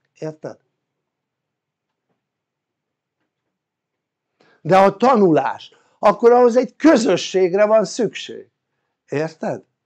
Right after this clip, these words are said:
Egy olyan közösségre, ahol nem egy ember tud neked segíteni, hanem sok ember. Itt vannak vezetők, házigazdáinktól hallottátok. Hogy ők például igazgatók itt a cégnél.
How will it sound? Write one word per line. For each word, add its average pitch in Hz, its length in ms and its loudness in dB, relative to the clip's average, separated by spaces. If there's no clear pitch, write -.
Egy 185 200 0
olyan 208 300 2
közösségre, 202 920 -4
ahol 254 180 2
nem 349 280 -4
egy 202 320 -2
ember 202 540 2
tud 220 260 4
neked 208 440 2
segíteni, 208 640 -2
hanem 220 220 -6
sok 262 480 -6
ember. 156 460 -8
Itt - 60 -20
vannak 262 360 -4
vezetők, 147 560 -8
házigazdáinktól 185 1300 -4
hallottátok. 127 840 -12
Hogy 190 140 -2
ők 208 180 -4
például 220 440 -2
igazgatók 170 840 -8
itt - 140 -18
a - 60 -18
cégnél. - 500 -18